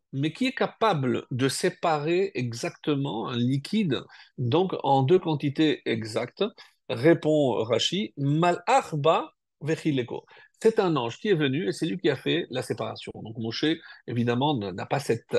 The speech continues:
aptitude, euh, cette connaissance pour savoir, euh, couper en deux un liquide. Ça, c'est pas, c'est pas de l'ordre normal. Mais lorsque on voit ce qui est écrit dans le Midrash, on dit qu'il y a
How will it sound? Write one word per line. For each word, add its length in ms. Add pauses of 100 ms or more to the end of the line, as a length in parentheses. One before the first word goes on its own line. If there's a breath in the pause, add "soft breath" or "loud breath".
(100)
aptitude, 720 (360 loud breath)
euh, 340
cette 180
connaissance 800 (120)
pour 480
savoir, 640
euh, 380
couper 340
en 260
deux 300 (300 loud breath)
un 140
liquide. 540
Ça, 280
c'est 100
pas, 220
c'est 220
pas 300
de 140
l'ordre 240
normal. 320 (400 loud breath)
Mais 400
lorsque 540 (180)
on 420
voit 680
ce 180
qui 160
est 140
écrit 580
dans 260
le 140
Midrash, 500 (320 loud breath)
on 140
dit 180
qu'il 180
y 60
a 140